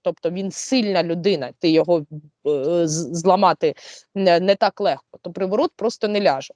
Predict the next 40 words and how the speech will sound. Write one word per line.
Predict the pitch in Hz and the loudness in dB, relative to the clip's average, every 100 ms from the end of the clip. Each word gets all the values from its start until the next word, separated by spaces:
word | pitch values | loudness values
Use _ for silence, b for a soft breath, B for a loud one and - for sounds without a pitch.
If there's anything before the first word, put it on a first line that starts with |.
| - | -8
І | 202 | -8
це, | - 302 349 | 0 0 0
до | 226 | 0
речі, | 185 156 - | -2 -6 -12
про | - 180 | -12 -12
питання | 196 233 294 262 | -4 -2 0 -2
про | 208 208 | -4 -4
практиків. | - 185 - - - - _ B B B | 0 0 -2 -12 -20 -20 _ B B B
Практик, | 220 277 381 - 160 - | 2 2 2 -6 -18 -14
гарний | 143 214 180 143 | -4 -4 -4 -12
практик, | - 226 339 - - | -4 -4 -4 -10 -18
це | - 240 285 | -4 -4 -2
робота | 190 196 180 185 269 208 | -6 -6 -4 -4 -2 -2
з | 170 | -2
волевиявленням. | 175 220 208 196 226 160 139 143 147 - _ _ _ B 190 | -2 0 0 0 0 0 -2 -10 -14 -20 _ _ _ B 2
Людина, | 202 196 330 269 - | 4 6 4 2 0
у | 214 | 0
якої | 190 - 285 226 156 | 0 0 -2 0 0
магічне | 175 170 226 - - 165 139 | -2 -2 -4 -6 -6 -4 -4
життя | 180 156 208 - 220 | -4 -4 -2 2 2
побудовано | 156 170 165 190 233 170 151 151 | 2 -4 -6 -2 -2 0 -4 -4
на | 180 | -6
прокачці | - 208 - 202 - - - | -4 -4 0 0 -2 -16 -16
свого | 139 - 214 226 240 | -14 -4 -2 2 0
волеви-, | 170 170 151 151 165 220 | 0 -2 0 -2 -2 -2
волевиявлення, | 185 226 180 170 269 285 175 160 139 - | 0 0 0 2 2 2 0 -4 -6 -8
що | - 202 | -2 0
ти | 254 | 0
думаєш, | 202 175 135 131 - | -2 -2 -6 -10 -2
як | 165 196 | -2 0
ти | 202 | -4
думаєш, | 185 170 139 | -4 -4 -4
що | - - | -4 -4
ти | 208 208 | -2 0
говориш, | 185 175 131 - | 2 0 0 -6
які | 147 - | -6 -6
дії | 156 214 269 | -2 2 2
ти | - 214 | 2 4
робиш, | 185 147 - | 2 0 -8
ти | - 175 | -2 -2